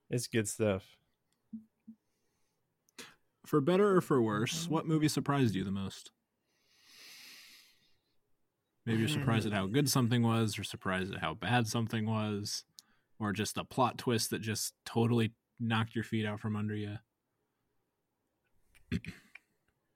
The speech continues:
Speaker 1: Um, I would say, I would say three honorable mentions here. First, uh, Kubo and the Two Strings.
Speaker 2: Oh.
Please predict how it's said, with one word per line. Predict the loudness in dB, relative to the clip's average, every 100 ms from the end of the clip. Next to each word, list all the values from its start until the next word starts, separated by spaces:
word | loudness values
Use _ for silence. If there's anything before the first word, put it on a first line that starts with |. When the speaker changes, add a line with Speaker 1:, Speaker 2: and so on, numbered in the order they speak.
| _ _ _ -2
Speaker 1:
Um, | 2 4 4 2 0 -6 -20 -20 -20 -20 _ _
I | 4
would | 4
say, | 4 2
I | 6
would | 6 4
say | -2
three | -2 -6 -2 -2 -4 -12 _ _ -16
honorable | -14 -12 -14
mentions | -16 -16 -16 -16 -10
here. | -8 -8 -12 _ _ _ _ _ _ _ _ _ _ _
First, | -6 4 6 6 2 -10 -20 _ _ _ _ _ _ _ _ 0
uh, | 2 2 4
Kubo | 6 10 12 12
and | 8
the |
Two | 2 0
Strings. | -2 -2 0 0 0 -4 -12 -16 -20 _ _ _ _ -18
Speaker 2:
Oh. | -8 -8